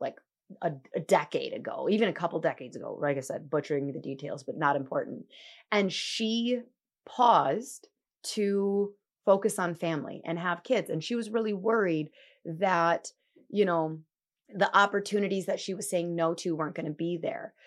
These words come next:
But then naturally opportunities started to come back at the right timing. And she got more exposure and growth and success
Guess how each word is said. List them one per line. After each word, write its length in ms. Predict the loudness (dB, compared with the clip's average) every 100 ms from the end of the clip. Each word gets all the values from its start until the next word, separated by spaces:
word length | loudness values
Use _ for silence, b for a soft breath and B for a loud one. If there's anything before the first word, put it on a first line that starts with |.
| b
But 140 | 4 4
then 320 | 4 2 2
naturally 560 | 2 2 2 0 0 2
opportunities 640 | 2 0 -4 -4 -2 -4
started 280 | 0 0 0
to 60 | -2
come 180 | -4 0
back 260 | 0 0
at 80 | -4
the 60 | -2
right 260 | -2 -2 -6
timing. 600 | -4 0 0 0 -2 -2
And 120 | -6
she 220 | -4 -2
got 180 | -2 -2
more 500 | -2 -2 0 0 0
exposure 840 | -4 -10 -6 -2 -2 -2 -8 -6 -4
and 220 | -4 -4
growth 600 | -6 2 6 6 4 0
and 160 | -2 -2
success 960 | -6 -8 -10 -2 4 4 2 -2 -16